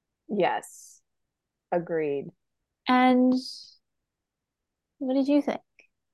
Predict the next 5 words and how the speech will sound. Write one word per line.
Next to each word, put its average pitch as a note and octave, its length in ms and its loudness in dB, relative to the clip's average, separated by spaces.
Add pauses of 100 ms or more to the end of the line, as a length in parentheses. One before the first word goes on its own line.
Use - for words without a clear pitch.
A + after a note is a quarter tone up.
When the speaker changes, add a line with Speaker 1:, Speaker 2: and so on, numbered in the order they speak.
(340)
Speaker 1:
Yeah, G#3+ 240 4
I'm G#3 300 0
Speaker 2:
Thoughts, A#3+ 160 2
Speaker 1:
wondering, F4+ 640 -2
Speaker 2:
opinions? A#3+ 640 -4